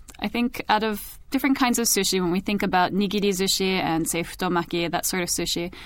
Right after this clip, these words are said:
I think different types of, um, uh, sushi rolls, the maki, are the really popular thing in the U S.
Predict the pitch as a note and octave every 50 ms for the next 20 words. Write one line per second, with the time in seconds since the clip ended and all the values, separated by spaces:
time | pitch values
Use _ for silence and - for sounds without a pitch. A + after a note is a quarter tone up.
0 | - - - A#3+ B3+ - D4+ D4+ D4+ - - C#4+ - - A#3+ B3 - B3 A3+ -
1 | B3 G#3+ G#3 - - G3 F3+ F3 E3+ - F3+ E3+ E3 D#3+ D3+ C#3+ C#3+ E3+ G3 G3
2 | - - - - - - - - - - F3+ D3 - - - G#3+ G3+ - G3+ F3
3 | E3+ F3 D#3+ C#3+ D#3+ - - F3+ F3 F3 F3+ - - D#3+ - - - - D#3+ D#3
4 | D#3+ D#3 F3 E3+ F3+ F3 E3+ E3+ - - F3+ F3 - F3 D#3 D#3 - D#3 D#3 D#3+
5 | D#3 D#3 D#3 D#3 D#3 C#3+ B2+ C#3 E3+ - - -